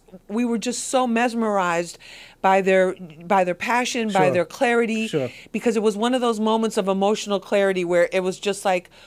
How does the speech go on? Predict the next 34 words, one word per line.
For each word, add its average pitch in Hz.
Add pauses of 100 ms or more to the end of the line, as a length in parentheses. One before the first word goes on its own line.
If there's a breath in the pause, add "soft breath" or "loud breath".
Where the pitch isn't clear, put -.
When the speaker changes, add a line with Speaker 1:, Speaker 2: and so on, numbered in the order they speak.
(100)
Speaker 1:
"We 196
don't 262
know 277
what 277
the 277
solution 226
is, 185
but 185
this 214
is 202
so 185
wrong. 160
We're 175
better 190
than 170
this. 156
This 175
is, 165 (340 loud breath)
we've 175
gotta 196
be 196
better 185
than 175
this 170
as 170
a 160
country. 170
This 160
is 170
just 170 (200 loud breath)
so 190
wrong. 170
It's, 160
like, 170